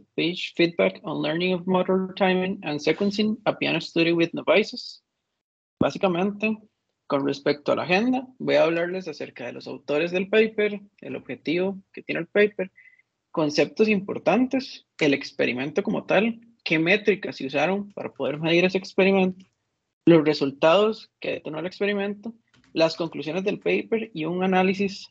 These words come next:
eh, crítico del paper con cosas que,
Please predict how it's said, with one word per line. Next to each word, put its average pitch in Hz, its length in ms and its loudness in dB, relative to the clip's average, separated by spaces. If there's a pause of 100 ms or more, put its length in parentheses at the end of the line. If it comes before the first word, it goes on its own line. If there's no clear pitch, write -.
eh, 131 240 -6
crítico 170 480 0
del - 120 0
paper 180 440 2 (460)
con 127 160 -6
cosas 165 300 -2
que, 143 400 -2